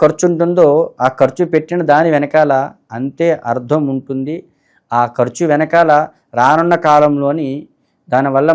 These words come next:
మాకు ఉపయోగకరమైనటువంటి ఆలోచనతో ముందుకెళ్ళడం వల్ల అతి ఖర్చులు అనేటటువంటివి వీరిలో కనిపించడం జరుగుతుంది. అయితే వృశ్చిక రాశి వారు సాధారణంగా ఏ పని తలపెట్టరు. దాని విధంగా ముందుకు వెళ్ళినట్లయితే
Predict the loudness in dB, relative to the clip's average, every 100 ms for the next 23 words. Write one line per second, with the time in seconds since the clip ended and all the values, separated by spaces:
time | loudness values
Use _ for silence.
0 | 0 -2 -4 2 2 2 2 2 2 -2
1 | -4 -6 -4 0 2 2 0 -2 -4 -4
2 | -4 -4 -4 -2 -2 -4 -8 -6 -8 -10
3 | -14 -10 -4 -4 -2 -6 -4 -6 -8 -8
4 | -10 -8 -8 -8 -8 -14 _ _ -6 -2
5 | 0 0 0 -4 -4 -6 -6 -6 -6 -6
6 | -10 -14 -14 -16 _ _ _ _ -16 -8
7 | -8 -8 _ _ _ _ -8 -6 -4 -4
8 | 2 4 4 2 2 4 2 -2 -6 -12
9 | _ _ _ 0 0 2 0 -2 -2 0
10 | 2 0 0 -2 -2 -6 -12 _ _ 0
11 | 2 2 -2 -6 -10 -16 _ _ _ _
12 | _ _ _ _ _ _ _ _ _ _
13 | 2 2 4 2 4 2 4 2 0 2
14 | 2 2 0 2 0 2